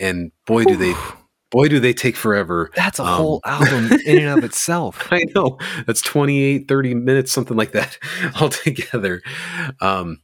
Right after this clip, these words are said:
Speaker 1: so, like, I, I like two out of those four. Um, but the song The Suffering, that one, I don't know why I know that song. I,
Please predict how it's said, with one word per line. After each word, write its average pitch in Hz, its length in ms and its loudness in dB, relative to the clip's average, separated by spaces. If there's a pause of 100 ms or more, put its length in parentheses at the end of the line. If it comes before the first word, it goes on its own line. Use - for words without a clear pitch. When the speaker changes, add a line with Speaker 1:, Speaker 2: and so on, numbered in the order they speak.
Speaker 1:
so, 131 260 2
like, 123 240 -2 (260)
I, 143 120 0
I 139 160 0
like 175 300 0
two 180 380 2
out 156 160 -2
of 175 120 2
those 175 200 2
four. 185 440 0 (640)
Um, 95 460 -4 (960)
but 123 200 2
the 120 100 0
song 170 440 0
The 123 100 -2
Suffering, 85 720 -2 (1200)
that 131 260 0
one, 127 340 2
I 110 80 0
don't 127 120 0
know 120 100 2
why 101 280 0
I 101 80 -4
know 113 140 -2
that 98 180 -2
song. 82 280 -6
I, - 100 -6